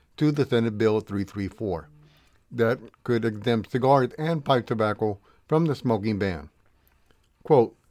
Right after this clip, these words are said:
"C A A will continue to engage directly with the Florida legislator as S B three three four makes its way through the process. We pride ourselves on being one of the leading national trade association that has been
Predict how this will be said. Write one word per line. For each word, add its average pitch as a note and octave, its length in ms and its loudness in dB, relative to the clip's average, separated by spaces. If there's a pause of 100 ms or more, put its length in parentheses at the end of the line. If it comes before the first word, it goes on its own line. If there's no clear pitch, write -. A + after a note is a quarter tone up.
(340)
"C E3+ 300 -2
A - 20 2
A C#3+ 400 2
will A#2 200 -2
continue F3 400 -2
to F#3+ 140 -4
engage A#2 460 0 (100)
directly A2+ 480 0
with G#2 220 -6
the A2+ 80 -4
Florida C3 460 2
legislator G#2+ 840 -2 (460)
as A2 280 -2 (200)
S A#2 160 -2
B A2 340 -2
three G#2+ 220 -6
three G2+ 240 -8
four A2+ 320 0
makes A#2+ 300 -4
its A2 160 -10
way B2 320 0
through A#2 400 -4
the G#2+ 100 -6
process. C3 560 -6 (720)
We G3 160 0
pride C3+ 400 2
ourselves A2+ 600 0
on A2 220 -4
being G#2+ 300 0
one C3+ 160 2
of A#2 140 -2
the G#2+ 100 0
leading C#3 440 -2
national B2 440 -2
trade A2 460 -2 (600)
association B2 840 0
that A#2+ 140 0
has G#2+ 200 -2
been G2+ 220 -4